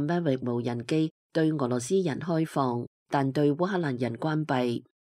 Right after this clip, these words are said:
烏克蘭情報部門負責人伊亞申科二十六號指出，中共繼續為俄羅斯軍工行業提供大量重要物資，包括工具機、特種化學製品、火藥以及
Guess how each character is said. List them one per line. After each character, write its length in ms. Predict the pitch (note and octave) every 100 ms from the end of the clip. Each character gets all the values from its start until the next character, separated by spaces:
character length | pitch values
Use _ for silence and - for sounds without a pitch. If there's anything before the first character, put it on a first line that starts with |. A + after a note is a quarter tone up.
| -
烏 100 | F#3
克 100 | F#3+
蘭 200 | D#3+ B2+
情 200 | C#3+ C3
報 180 | D3 C#3+
部 220 | C#3+ B2+
門 220 | B2+ A#2+
負 160 | A#2 C3+
責 260 | D3+ D3 C3+
人 300 | A#2+ A2+ A2 -
伊 180 | F#3+
亞 220 | F#3 C3 C3
申 260 | E3+ E3
科 200 | E3+ D#3+
二 240 | D#3+ - B2
十 100 | A#2+
六 180 | B2 -
號 200 | C3 A#2
指 260 | - B2+
出， 280 | B2+ D#3 C#3 - _ _
中 240 | G#3+ G#3+
共 240 | G#3+ C#3 C3
繼 100 | D3+
續 180 | D3 -
為 220 | C3+ C3
俄 60 | B2
羅 120 | B2+
斯 140 | B2 F#3
軍 220 | F#3+ F#3
工 240 | F#3 F#3
行 240 | F#3 B2 A#2
業 140 | B2+ B2+
提 180 | D3+ A2+
供 240 | E3+ F3
大 200 | F3+ C3
量 260 | B2+ B2+ B2
重 180 | C3 B2
要 120 | C3+
物 80 | C3+ B2+ B2
資， 320 | - D3+ D3 - _ _
包 180 | F#3+ F#3+
括 140 | E3
工 240 | - F3 F3
具 200 | B2 A#2+
機、 380 | D#3+ E3 D3+ -
特 100 | C3+ B2+
種 240 | B2+ B2+ F#3
化 200 | D3 C#3
學 120 | B2+
製 280 | C3 C3+ C3+
品、 300 | A2 A2 E3 - _ -
火 180 | B2+
藥 280 | F3+ E3+ B2+ -
以 140 |
及 100 | C#3